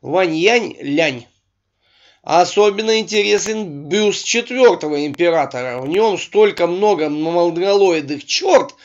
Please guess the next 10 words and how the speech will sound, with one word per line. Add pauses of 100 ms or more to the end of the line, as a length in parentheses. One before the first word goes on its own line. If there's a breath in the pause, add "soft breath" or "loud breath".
(300 loud breath)
что
если
бы
не
официальная
история
и
подписи
к
бюсту